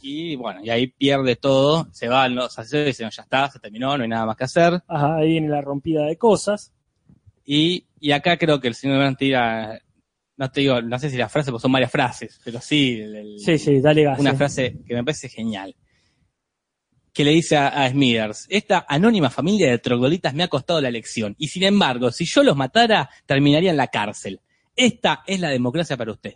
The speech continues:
Speaker 2: Genial.
Speaker 1: Hermosa, porque define a toda la gente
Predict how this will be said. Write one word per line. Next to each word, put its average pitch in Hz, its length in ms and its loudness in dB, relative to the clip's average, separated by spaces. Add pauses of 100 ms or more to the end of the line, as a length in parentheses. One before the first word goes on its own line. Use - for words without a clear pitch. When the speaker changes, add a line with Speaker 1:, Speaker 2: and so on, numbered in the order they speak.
(160)
Speaker 2:
Genial. 156 560 0
Speaker 1:
Hermosa, 151 460 0
porque 143 180 -4 (160)
define 208 420 -2
a 139 140 -4
toda 180 180 0
la 151 100 -2
gente 165 520 -2